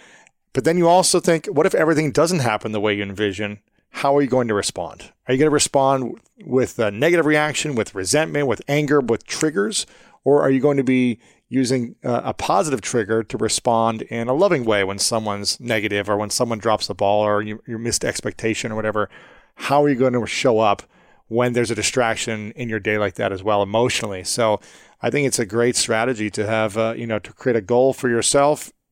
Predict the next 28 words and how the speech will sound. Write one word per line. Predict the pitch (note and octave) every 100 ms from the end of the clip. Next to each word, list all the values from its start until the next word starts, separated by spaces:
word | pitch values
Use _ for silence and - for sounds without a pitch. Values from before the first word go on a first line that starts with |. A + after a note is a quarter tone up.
| _
but | - A2+
then | A#2
also | A#2 A#2+ B2+ A#2 A2 - _ _ _ _
have | - B2+
the | A#2+
fore-, | - C3 D#3+ D#3 - _ _ _
foresight, | - D#3 - B2 A#2 - _ _ _ _
forethought | - D#3+ D3 B2 A#2+ - _ _ _ -
to | - C3+ B2+ B2+ -
plan | - E3 G3+ C#3 A2 B2+ B2 _ _ _ _ _ _
how | - C3+ C#3+
to |
respond | C#3 A#2+ - C#3 A#2+ G#2+ G#2+ B2 - _ _
when | G#2 A2+ B2+
you | C#3
get | - B2+
distracted | C3 - - B2+ A2+ - A#2+ -
in | A2+ G#2+
your | G2
life | F2+ F2+ F2 -
in | A2+ A#2+
any | A#2+ A2+
way. | G2 F2 E2+ _
So | - A2+ G#2+ G2
I | G#2+
think | B2+ C3+
that's | -
brilliant. | - A2+ F#2